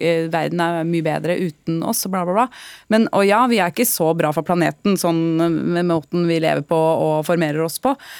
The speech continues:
Det kan jo hende vi er et slags, eh, K I-prosjekt, eh, Moder Jord hadde en gang i tida, som bare har ballet på seg, og som bare,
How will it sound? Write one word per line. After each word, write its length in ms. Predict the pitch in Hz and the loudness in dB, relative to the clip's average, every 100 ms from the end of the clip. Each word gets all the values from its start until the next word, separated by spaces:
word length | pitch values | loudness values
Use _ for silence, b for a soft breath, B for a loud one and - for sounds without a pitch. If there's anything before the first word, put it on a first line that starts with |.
| B B | B B
Det 100 | - | -10
kan 320 | - 185 156 | -4 -2 2
jo 80 | 202 | 2
hende 200 | 254 208 | 2 2
vi 160 | 190 196 | 2 2
er 120 | 202 | 0
et 40 | |
slags, 420 | 190 190 _ - - | -2 -8 _ -6 0
eh, 100 | 202 202 | 0 0
K 320 | 240 185 143 | 0 0 2
I-prosjekt, 680 | 143 143 170 180 - - - | 0 -2 -4 -4 -6 -14 0
eh, 340 | 185 180 180 | 2 4 4
Moder 300 | 185 180 170 | 4 2 2
Jord 240 | 180 165 180 | 2 2 4
hadde 180 | 196 170 | 2 2
en 120 | 165 | 2
gang 120 | 160 | 2
i 60 | 175 | 0
tida, 260 | 170 175 | 0 2
som 120 | 247 | 2
bare 200 | 196 170 | 4 2
har 80 | 175 | 4
ballet 300 | 202 160 165 | 2 2 0
på 200 | - 147 | 0 -2
seg, 300 | - 220 254 | 0 2 2
og 60 | 220 | 2
som 200 | 208 196 | 2 2
bare, 260 | 196 175 | 2 2